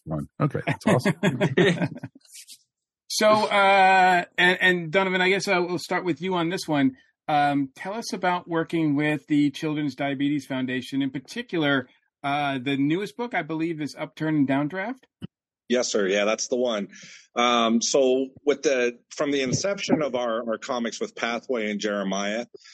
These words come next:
Speaker 3: um, we've tried to attach a real life human being to one of our characters. That way that there's a, a, one, there's a doorway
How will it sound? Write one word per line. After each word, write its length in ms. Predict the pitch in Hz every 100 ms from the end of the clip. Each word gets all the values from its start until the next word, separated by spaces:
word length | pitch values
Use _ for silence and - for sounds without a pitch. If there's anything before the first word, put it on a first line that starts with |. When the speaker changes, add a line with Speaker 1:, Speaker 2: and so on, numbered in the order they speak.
| - _
Speaker 3:
um, 540 | 107 104 104 101 101 104 -
we've 160 | 123 113
tried 400 | - 147 160 151
to 140 | 147
attach 580 | 117 - 123 123 120 -
a 60 | 104
real 280 | 107 113 110
life 220 | 110 104
human 340 | - 117 104
being 440 | 95 101 104 113 110
to 60 | -
one 120 | 107
of 80 | 104
our 140 | 95
characters. 720 | - 104 104 113 131 151 156 - _ - _ -
That 180 | 120 131
way 180 | 131 123
that 220 | 117 -
there's 300 | 117 110 104
a, 40 |
a, 580 | 104 98 104 - 104 98 101 -
one, 440 | 156 160 139 120
there's 180 | 117 107
a 80 | 104
doorway 440 | 127 135 127